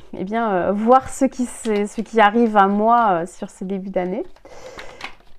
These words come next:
ou sur cette année tout court. Allez. Euh, très, très beau, hein.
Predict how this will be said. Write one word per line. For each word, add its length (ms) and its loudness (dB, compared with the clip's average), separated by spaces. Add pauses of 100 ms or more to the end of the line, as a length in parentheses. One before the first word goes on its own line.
(280)
ou 80 -8
sur 200 -10
cette 200 -4
année 220 -2
tout 160 -14
court. 340 -14 (480)
Allez. 320 0 (1200)
Euh, 120 -2
très, 200 -6
très 200 -6
beau, 220 -2
hein. 140 -2